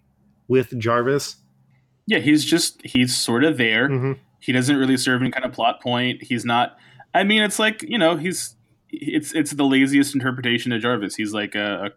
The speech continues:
Speaker 2: a, a B-level Alfred. That's, like, why he's there. That's it.
Speaker 1: He's a person for them to talk to.
Speaker 2: Yeah. Like, I almost, uh, I almost think it would have been more interesting if, like, there was just no Jarvis and, like,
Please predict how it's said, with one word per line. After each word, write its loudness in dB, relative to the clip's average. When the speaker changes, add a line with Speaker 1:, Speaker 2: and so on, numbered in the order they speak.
Speaker 2:
a, -2
a -4
B-level -2
Alfred. -2
That's, -6
like, -6
why 0
he's -4
there. 0
That's -6
it. -2
Speaker 1:
He's 2
a 0
person 0
for -4
them -2
to -6
talk -8
to. -12
Speaker 2:
Yeah. -2
Like, 2
I 2
almost, 2
uh, -2
I 2
almost 4
think 2
it 0
would 6
have 2
been 6
more 4
interesting -2
if, -2
like, -2
there 0
was -2
just -6
no 0
Jarvis -2
and, -4
like, -2